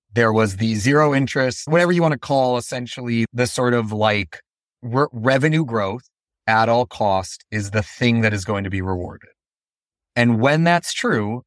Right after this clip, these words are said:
then you have all sorts of Series A, Series B, Series C companies whose primary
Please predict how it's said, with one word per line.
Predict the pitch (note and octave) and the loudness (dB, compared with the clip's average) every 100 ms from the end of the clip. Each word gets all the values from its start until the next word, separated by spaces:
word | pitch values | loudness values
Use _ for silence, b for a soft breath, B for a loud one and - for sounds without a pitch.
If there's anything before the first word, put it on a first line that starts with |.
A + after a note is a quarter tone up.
| - | -2
then | B2+ C3 | 2 4
you | C3+ | 2
have | B2+ | 2
all | C3 C#3+ | 2 0
sorts | - C3 - | -4 -10 -8
of | A#2+ G#2+ | -10 -8
Series | - B2+ B2+ | -6 -2 0
A, | F3 E3 | 2 0
Series | - C3 A#2+ | 0 -2 0
B, | D#3 | -2
Series | C3 C3 B2+ A#2+ | -2 -4 -6 -8
C | C#3+ | -6
companies | - G2+ G2+ G2 G2+ G#2+ - _ _ _ _ _ | -4 -2 -4 -6 -6 -10 -16 _ _ _ _ _
whose | - B2+ G#2+ - | -2 -2 -2 -10
primary | - C#3+ C3+ C#3+ D3 C#3 C3+ B2+ B2+ | -6 0 2 2 2 4 4 4 2